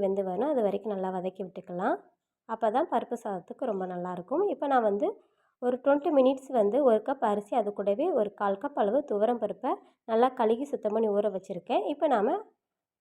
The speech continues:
பருப்பையும் அரிசியும் இது கூட சேர்த்துடலாம் குக்கரில். இப்போ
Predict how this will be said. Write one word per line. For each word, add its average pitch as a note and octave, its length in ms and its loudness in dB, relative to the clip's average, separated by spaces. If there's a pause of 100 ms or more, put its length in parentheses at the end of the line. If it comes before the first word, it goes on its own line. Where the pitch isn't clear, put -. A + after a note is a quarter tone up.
(160)
பருப்பையும் A#3+ 380 2
அரிசியும் G3+ 360 -2
இது D4 160 -2
கூட G3 180 0
சேர்த்துடலாம் F#3 500 -6
குக்கரில். F3 400 -6 (4000)
இப்போ C#4 140 0